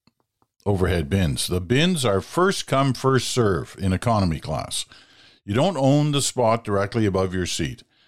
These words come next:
and it's not acceptable to take out someone else's bag to make yours fit.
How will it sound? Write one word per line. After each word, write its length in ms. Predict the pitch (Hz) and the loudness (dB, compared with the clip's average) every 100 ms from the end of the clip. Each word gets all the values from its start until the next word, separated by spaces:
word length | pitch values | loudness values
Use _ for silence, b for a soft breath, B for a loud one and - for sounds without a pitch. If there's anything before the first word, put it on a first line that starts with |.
| _ - | _ -4
and 140 | 98 | -2
it's 160 | 92 98 | 0 0
not 300 | 113 147 175 | 2 2 2
acceptable 680 | 160 - 101 - 78 87 92 | 0 0 -2 -2 -4 -2 -2
to 100 | 90 | -2
take 320 | - 135 127 | 0 0 2
out 160 | 120 113 | 0 2
someone 320 | 113 101 95 | 0 2 2
else's 400 | 120 143 120 - | 2 2 -2 -2
bag 320 | 98 78 87 | -2 0 -2
to 60 | 87 | -2
make 240 | 90 87 | -2 0
yours 300 | 101 104 92 | 0 0 0
fit. 320 | - 127 - | 0 0 0